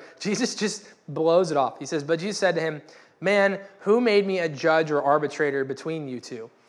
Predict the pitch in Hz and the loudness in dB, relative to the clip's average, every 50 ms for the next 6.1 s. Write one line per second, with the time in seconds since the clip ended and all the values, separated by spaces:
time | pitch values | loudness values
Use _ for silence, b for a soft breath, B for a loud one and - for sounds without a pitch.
0 | b b b b b b - 170 170 165 196 202 202 - 202 202 214 208 220 - | b b b b b b -4 -4 -2 -2 -4 -6 -4 0 2 2 2 2 -2 -6
1 | - 190 180 160 165 156 147 - - - - _ _ _ _ _ _ _ _ _ | -4 -4 -4 0 0 -2 -2 -2 -6 -16 -20 _ _ _ _ _ _ _ _ _
2 | _ _ _ - 165 175 190 202 202 196 156 - - - 190 190 180 165 160 151 | _ _ _ -4 -4 -2 0 2 2 0 0 -2 -8 -6 -2 0 2 2 0 -2
3 | 156 - 151 139 127 - 160 160 151 151 147 147 151 151 151 151 147 135 139 - | -4 -10 -12 -12 -10 -4 0 2 2 2 2 2 2 2 2 2 0 -4 -10 -10
4 | - - 160 165 170 160 139 123 131 131 127 135 131 127 123 135 135 147 156 143 | -4 -2 0 0 0 0 -2 -4 -6 -6 -4 -2 -2 -2 -4 -4 -6 -6 -6 -6
5 | 156 160 156 - - 139 135 135 131 127 123 123 127 120 127 139 127 156 165 135 | -8 -12 -12 -10 -12 -10 -8 -6 -6 -6 -6 -8 -10 -12 -12 -4 0 2 2 2
6 | 120 - | 0 -4